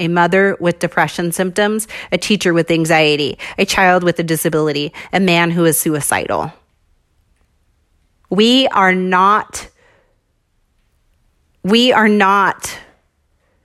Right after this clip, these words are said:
allowing our mental illnesses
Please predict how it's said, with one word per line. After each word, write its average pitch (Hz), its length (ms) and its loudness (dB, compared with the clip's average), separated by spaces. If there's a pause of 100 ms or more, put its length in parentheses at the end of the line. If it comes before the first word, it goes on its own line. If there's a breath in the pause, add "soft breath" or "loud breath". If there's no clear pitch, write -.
(600)
allowing 175 880 0 (1900)
our 180 640 4 (920)
mental 196 320 2
illnesses 190 1000 2